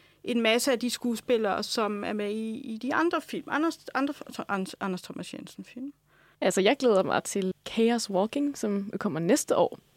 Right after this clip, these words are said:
Speaker 2: som jeg ikke ved særlig meget om, andet end at han skal spille sammen med Tom Holland og Daisy Ridley i en dystopisk fremtid,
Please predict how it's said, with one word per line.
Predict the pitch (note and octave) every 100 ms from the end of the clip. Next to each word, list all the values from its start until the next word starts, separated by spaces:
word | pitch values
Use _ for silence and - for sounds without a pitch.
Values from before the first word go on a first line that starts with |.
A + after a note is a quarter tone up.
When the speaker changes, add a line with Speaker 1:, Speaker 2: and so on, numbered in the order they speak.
| _
Speaker 2:
som | - G3+
jeg | G3+
ikke | C4 F#3
ved | B3+ F4+
særlig | - G3+ A3
meget | F#3+ -
om, | G3+ F#3 - -
andet | G#3 A#3+ A3
end | G#3
at | G3
han | -
skal | F#3+ F#3+
spille | - F#3
sammen | - F#3 A3+
med |
Tom | G#3 - F#3+
Holland | F3 F#3+ A#3+ B3
og | - F#3 F3+ -
Daisy | F#3+ -
Ridley | F3+ A3 - C#4+ - - - - - _
i | A3+
en | G#3+ G#3 G3+ _
dystopisk | G#3+ - - E4+ F4 - D#4 - - - -
fremtid, | - - - - B3 - -